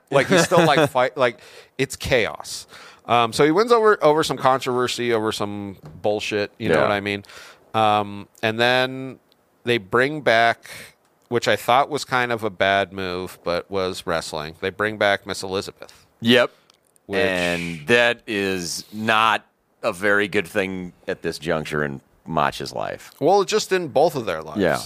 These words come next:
Speaker 1: Because, um, he, he starts doing, like, a program with Flair.
Speaker 2: Mm-hmm.
Speaker 1: And, and that's the thing is, like, in this W C W era, it's like all the wrestlers you know fight all the wrestlers you know. You know
Speaker 2: Yeah.
Speaker 1: what I mean?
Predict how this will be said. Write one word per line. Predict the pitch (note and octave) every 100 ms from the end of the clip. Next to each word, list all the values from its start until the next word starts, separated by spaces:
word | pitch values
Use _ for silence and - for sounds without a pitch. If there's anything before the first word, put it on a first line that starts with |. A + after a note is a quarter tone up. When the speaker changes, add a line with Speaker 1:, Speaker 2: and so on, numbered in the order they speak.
| -
Speaker 1:
Because, | A2+ G2 G#2+ G2+ G2 F#2 - - -
um, | G2+ G2 F#2+ F#2
he, | B2+ A#2+ -
he | A#2+
starts | - C3+ C3
doing, | D3 C3 A#2+
like, | A2
a | G#2+
program | G2 A2+ G#2 A2 G#2
with | G2 F#2
Flair. | - G2+ G2+ G2+ G2 G2 - -
Speaker 2:
Mm-hmm. | G2+ F#2+
Speaker 1:
And, | C#3 D#3
and | D3+ _ _ _ _ _ - -
that's | D3+ D#3
the | D#3
thing | F3 D3+
is, | A#2
like, | B2 A2
in | B2+ B2+
this | B2
W | A#2+ A#2+
C | A2 A#2
W | G#2+ G#2 G2+ G2 F#2+
era, | G2+ G2+ G2 F#2
it's | -
like | G2 -
all | - F2+ G2
the | G2
wrestlers | G2 - G#2 F#2 G2
you | F#2
know | F2+ F2+
fight | F2 F#2+ F2+ -
all | D#2 E2+
the | E2+
wrestlers | E2 E2+ - F2 D#2+ D#2+
you | E2
know. | D#2+ C#2+ C#2 -
You | - A#2+
know |
Speaker 2:
Yeah. | A#2
Speaker 1:
what | A2
I | G2+
mean? | G#2+